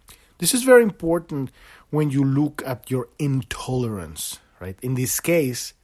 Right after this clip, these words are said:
the reactive nature, their intolerance is with everything. They're intolerant to everything, 'cause everything, and it degenerates into, to the most stupid things.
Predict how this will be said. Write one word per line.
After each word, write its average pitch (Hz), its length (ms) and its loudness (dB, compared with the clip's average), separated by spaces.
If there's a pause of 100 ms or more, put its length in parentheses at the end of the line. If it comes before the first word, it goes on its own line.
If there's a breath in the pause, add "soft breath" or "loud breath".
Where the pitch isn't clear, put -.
the - 60 -16
reactive 101 640 -8
nature, 165 420 -2
their 143 220 0
intolerance 156 800 -2
is 113 180 -8
with 110 320 -8
everything. 117 880 -6 (720 loud breath)
They're 156 180 6
intolerant 202 840 6
to 208 180 8
everything, 220 920 4
'cause 113 220 -8
everything, 208 880 0 (500 loud breath)
and 156 180 0
it 139 360 -4
degenerates 185 720 2
into, 156 260 -4
to 135 180 -4
the 139 80 0
most 151 300 0
stupid 180 400 -2
things. 208 540 -6